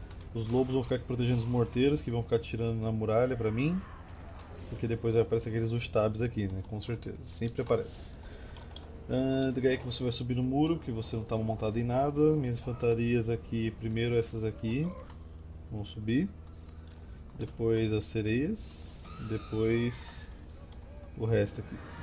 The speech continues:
Falta quem? Minha galera de projéteis, depois vocês vão subir pra atirar em quem tiver lá embaixo, nos monstros principalmente.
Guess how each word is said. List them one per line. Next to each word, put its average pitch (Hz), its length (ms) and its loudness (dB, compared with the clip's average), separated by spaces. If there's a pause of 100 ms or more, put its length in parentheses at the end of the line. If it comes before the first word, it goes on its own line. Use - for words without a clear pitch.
(1400)
Falta 110 280 -4
quem? 151 440 4
Minha 135 160 2
galera 131 240 4
de 127 60 -6
projéteis, 127 840 2
depois 120 320 0
vocês 120 80 -6
vão 117 80 0
subir 113 260 0
pra 113 80 0
atirar 107 240 -2
em 104 40 -4
quem 107 100 -2
tiver 110 160 -4
lá 107 100 0
embaixo, 120 380 2
nos 104 160 -2
monstros 117 420 -2
principalmente. 117 800 -2